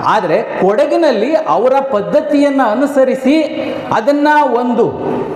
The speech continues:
ಅಭ್ಯಾಸ ಮಾಡ್ಕೊಂಡಿದ್ದಂಥ ನಾಗರಾಜ್ ಅನ್ನೋರ್ನ ಕರ್ಕೊಂಡು ಬಂದಿದ್ರು, ಪಕ್ಕದಲ್ಲಿ ಕೂರಿಸ್ಕೊಂಡಿದ್ರು. ಅವ್ರು ಹೇಳೋದೆಲ್ಲ ಹೇಳಿ, ಅಲ್ಲಿ ಏನೇನ್ ಮಾಡಿದೆ ಅಂತ ಎಲ್ಲ ಹೇಳ್ಬಿಟ್ಟು, "ನೀವೇನ್ ಮಾಡ್ಬೇಕು ಅಂತ ಹೇಳಿದೆ, ಅದನ್ನ ಇವ್ರನ್ನ ಕೇಳ್ಕೊಳ್ಳಿ" ಅಂತ ಹೇಳ್ಬಿಟ್ಟು ವಿರಮಿಸ್ಬಿಟ್ರು.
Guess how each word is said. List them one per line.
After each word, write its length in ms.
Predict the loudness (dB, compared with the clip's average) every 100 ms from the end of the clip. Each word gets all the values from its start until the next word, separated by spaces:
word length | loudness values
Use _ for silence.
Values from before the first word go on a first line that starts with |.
| -12 -10 -8 -6 -4
ಅಭ್ಯಾಸ 460 | -2 2 2 2 0
ಮಾಡ್ಕೊಂಡಿದ್ದಂಥ 880 | 0 0 0 0 0 0 0 -2 -2
ನಾಗರಾಜ್ 640 | -2 0 0 2 2 2
ಅನ್ನೋರ್ನ 420 | 0 0 0 0 -4 -4
ಕರ್ಕೊಂಡು 300 | -2 -2 -2
ಬಂದಿದ್ರು, 400 | -2 0 0 0
ಪಕ್ಕದಲ್ಲಿ 400 | -2 0 0 0
ಕೂರಿಸ್ಕೊಂಡಿದ್ರು. 720 | -2 -2 -2 -2 0 2 2 0 -4 -4 -4 -6 -10 -12 -14 -8 0
ಅವ್ರು 140 | 0
ಹೇಳೋದೆಲ್ಲ 580 | 2 2 4 2 2 2 2
ಹೇಳಿ, 280 | 2 2 2
ಅಲ್ಲಿ 240 | 2 2
ಏನೇನ್ 300 | 2 0 2
ಮಾಡಿದೆ 260 | 0 0 0
ಅಂತ 200 | 0 0
ಎಲ್ಲ 220 | 2 2
ಹೇಳ್ಬಿಟ್ಟು, 840 | 4 2 2 -2 0 2 2 0 0
"ನೀವೇನ್ 480 | 2 2 2 2 2
ಮಾಡ್ಬೇಕು 440 | 2 2 0 0
ಅಂತ 180 | -2 0
ಹೇಳಿದೆ, 720 | 2 2 2 2 0 -2 -2 -2
ಅದನ್ನ 280 | -2 -2
ಇವ್ರನ್ನ 440 | 0 0 2 2 0
ಕೇಳ್ಕೊಳ್ಳಿ" 500 | 2 0 2 2 0
ಅಂತ 180 | 0 0
ಹೇಳ್ಬಿಟ್ಟು 600 | 2 0 -2 0 0 0 -6 -12 -12 -14 -14 -2
ವಿರಮಿಸ್ಬಿಟ್ರು. 920 | 0 0 -2 -4 -4 -4 -8 -10 -14